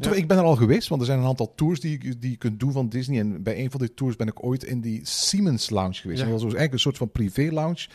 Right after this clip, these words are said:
Speaker 1: voor mensen van Siemens. Siemens was een sponsor van Spaceship Earth.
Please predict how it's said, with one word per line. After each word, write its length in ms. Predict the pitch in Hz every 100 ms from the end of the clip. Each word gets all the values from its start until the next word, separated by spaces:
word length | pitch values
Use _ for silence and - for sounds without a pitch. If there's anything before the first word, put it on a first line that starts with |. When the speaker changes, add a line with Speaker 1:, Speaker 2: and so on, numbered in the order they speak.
| - _
Speaker 1:
voor 260 | - 131 85 98
mensen 320 | 110 131 -
van 120 | 98
Siemens. 460 | - - 160 165 -
Siemens 220 | 160 131
was 120 | 113
een 60 | 101
sponsor 280 | - 147 123
van 100 | 107
Spaceship 420 | - 95 90 -
Earth. 280 | 165 185